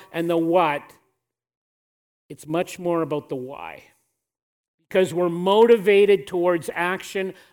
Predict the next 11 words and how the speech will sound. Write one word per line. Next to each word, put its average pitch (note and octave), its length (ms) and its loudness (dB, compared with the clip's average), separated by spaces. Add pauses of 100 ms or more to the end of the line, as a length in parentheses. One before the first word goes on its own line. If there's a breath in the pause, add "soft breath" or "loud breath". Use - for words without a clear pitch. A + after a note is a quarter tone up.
by D#3+ 180 -4 (100)
answering G#3 800 -4 (260 soft breath)
and E3+ 240 -4
knowing A3 380 2
the F#3 180 -2
answer D#3 420 -6
to E3 300 -4
and D#3 140 -2
articulating D#3+ 1000 -4 (140 loud breath)
the D3 200 -6
why. C3+ 540 -8